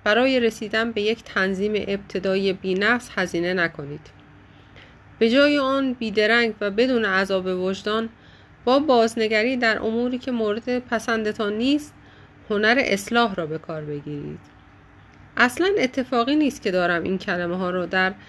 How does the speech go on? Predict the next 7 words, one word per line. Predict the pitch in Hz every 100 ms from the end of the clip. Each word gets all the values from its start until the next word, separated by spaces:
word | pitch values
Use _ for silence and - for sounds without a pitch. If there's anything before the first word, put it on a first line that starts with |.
| - - - -
نسخه | 202 208 - 262 254 262
چهارده | 254 - 233 214 202 233 262 240 - - -
هفت | 233 226 226 -
یک | 202 226 247 247
نرم | 262 247 226 202 196
افزار | 190 196 - 214 226
ورد، | 208 196 180 -